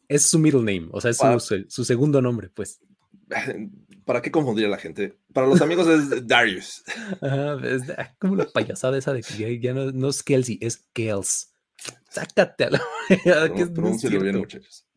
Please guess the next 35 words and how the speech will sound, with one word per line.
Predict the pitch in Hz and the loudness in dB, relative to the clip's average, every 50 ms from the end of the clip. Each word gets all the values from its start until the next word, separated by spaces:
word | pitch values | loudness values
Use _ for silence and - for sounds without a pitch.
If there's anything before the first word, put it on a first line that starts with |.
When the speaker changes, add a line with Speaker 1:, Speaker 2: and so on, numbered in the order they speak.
| _ | _
Speaker 1:
<laughs> | - 156 - - 240 220 - _ 302 285 - - _ _ _ _ - - - - - 156 - - | -8 -8 -4 -4 -4 -4 -2 _ -6 -6 -6 -12 _ _ _ _ -18 -18 -16 -16 -16 -18 -8 -4
Pero | 120 117 120 120 | -2 -2 0 0
bueno, | 123 113 104 101 - - - - - - - - - _ _ | 0 0 -2 -6 -10 -18 -20 -20 -20 -20 -20 -20 -20 _ _
muy | 147 160 | 2 4
bien. | 151 127 101 - - - | 4 4 4 0 -6 -6
Este, | - 131 127 117 - - - 131 117 117 113 113 | -4 -4 -2 -2 -4 -4 -4 -4 -2 -2 -2 -2
um, | 117 113 107 107 - - _ _ _ _ _ _ _ _ _ _ - | -2 -4 -4 -6 -10 -14 _ _ _ _ _ _ _ _ _ _ -20
ah, | 62 60 67 69 67 73 80 82 - - _ _ _ _ _ - | -18 -16 -16 -16 -16 -18 -20 -20 -20 -20 _ _ _ _ _ -6
así | 147 143 139 185 | -4 0 2 2
está | 165 - 165 156 156 151 | 6 8 8 8 10 8
el | 143 123 | 6 4
asunto | - 147 139 147 | 2 2 4 4
con | 139 113 | 4 2
los | 101 92 104 | 0 0 0
Bears. | 123 120 120 | 0 0 0
No | 123 123 | -2 -6
sé | 120 123 | -6 -8
si | 117 | -6
tengas | 107 131 120 117 110 117 | -6 -2 -2 -2 -2 -2
al-, | 117 107 98 | -4 -4 -4
alguna | - - 90 95 98 113 117 110 104 101 92 87 87 | -6 -8 -10 -10 -8 -6 -4 -4 -4 -4 -4 -6 -8
cosa | - - 117 107 107 | -8 -8 -8 -8 -6
más | 98 98 98 - | -8 -8 -8 -8
que | - | -10
agregar | 90 85 82 92 131 151 | -10 -8 -4 -2 -2 0
o | 131 | 0
nos | 101 92 95 | -2 -4 -6
movemos | 90 87 101 117 113 98 - | -4 -4 -4 -4 -4 -6 -8
al | 90 78 | -12 -14
siguiente. | - - 90 92 87 80 - - _ _ _ _ _ _ _ _ _ _ | -14 -12 -10 -10 -12 -12 -14 -20 _ _ _ _ _ _ _ _ _ _
Speaker 2:
No, | 120 120 120 120 120 123 127 139 147 156 160 147 | -8 -6 -4 -4 -4 -4 -2 0 0 2 2 4
ya | 139 - | 4 4
hablaremos, | - 127 120 120 123 123 117 107 - 110 | 4 2 0 0 -2 -4 -4 -6 -6 -8
este, | 98 98 - - _ 98 98 98 98 95 95 90 87 98 98 - - | -8 -8 -10 -10 _ -4 -4 -2 -2 -2 -4 -4 -8 -10 -14 -12 -10
en, | 101 101 98 98 98 95 95 95 90 92 - - | -8 -6 -6 -6 -6 -6 -6 -8 -8 -12 -16 -18